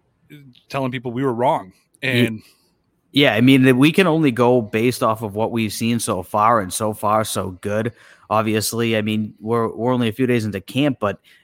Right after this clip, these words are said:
Speaker 2: you, you can't ask for more out of him based on what he, he's had so far. It's like when people say, "Oh, you know, they're, they're beating up on bad opponents." Right now, Cam's doing the best that he can based on what's going on. So the time will tell, but so far, so good.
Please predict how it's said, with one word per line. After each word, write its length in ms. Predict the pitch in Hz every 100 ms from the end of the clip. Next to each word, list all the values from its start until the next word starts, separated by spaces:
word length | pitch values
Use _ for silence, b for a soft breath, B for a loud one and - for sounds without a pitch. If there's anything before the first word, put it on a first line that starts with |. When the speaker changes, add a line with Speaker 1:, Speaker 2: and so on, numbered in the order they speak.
| _
Speaker 2:
you, 220 | 120 113
you 260 | 110 120 113
can't 260 | 143 131
ask 220 | 127 127
for 100 | -
more 260 | 110 117 123
out 120 | 117
of 80 | 107
him 240 | 113 107
based 340 | 98 107 110 -
on 160 | 107
what 140 | 104 107
he, 180 | 110 110
he's 280 | 104 113 -
had 240 | 107 107
so 180 | - 101
far. 380 | - 113 104 98
It's 160 | 92
like 180 | 110 107
when 120 | 107
people 260 | 95 113 101
say, 300 | - 107 107
"Oh, 360 | 113 113 110 - b b b b
you 120 | 113 113
know, 160 | 110
they're, 260 | 104 113 82
they're 200 | 110 107
beating 280 | 117 117 113
up 160 | 107
on 160 | 110 101
bad 240 | 101 104
opponents." 500 | 101 113 110 104 92
Right 160 | 117 127
now, 220 | 131 131
Cam's 320 | - 123 123
doing 220 | 117 123
the 80 | 120
best 240 | 107 117 -
that 80 |
he 80 | 110
can 280 | - 117 113
based 280 | 107 107 -
on 120 | 101
what's 200 | 101 -
going 240 | 107 101
on. 260 | 104 110 95
So 200 | - 98
the 120 | 104 - -
time 240 | 123 143
will 160 | 131 110
tell, 300 | 131 120 92
but 280 | 98 101 - _ _ _ _ -
so 200 | 135 123
far, 240 | 139 135
so 220 | - 104
good. 400 | 107 120 98 95